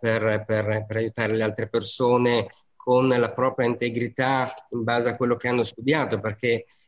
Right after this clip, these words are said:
eh, magari non è che hanno studiato tutto, quindi però possono mandare il paziente dallo specialista e quindi, eh, per fare una diagnosi più precisa. Quindi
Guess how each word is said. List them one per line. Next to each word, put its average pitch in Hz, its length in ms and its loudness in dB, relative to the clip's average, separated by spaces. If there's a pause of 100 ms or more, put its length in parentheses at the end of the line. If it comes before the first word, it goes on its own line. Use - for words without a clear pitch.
(120)
eh, 104 200 -4
magari 120 360 0
non 113 200 2
è 120 80 0
che 131 80 -2
hanno 117 160 2
studiato 110 480 -2
tutto, 120 340 -6
quindi 117 260 -2
però 123 200 -2
possono 117 300 0
mandare 117 720 0 (260)
il 117 180 -8
paziente 123 640 0
dallo 113 200 0
specialista 123 1000 -2 (220)
e 117 120 0
quindi, 117 640 0 (200)
eh, 107 200 -4
per 107 160 -6
fare 113 220 -2
una 113 160 2
diagnosi 110 460 0
più 107 120 -8
precisa. 107 560 -2
Quindi 120 400 -2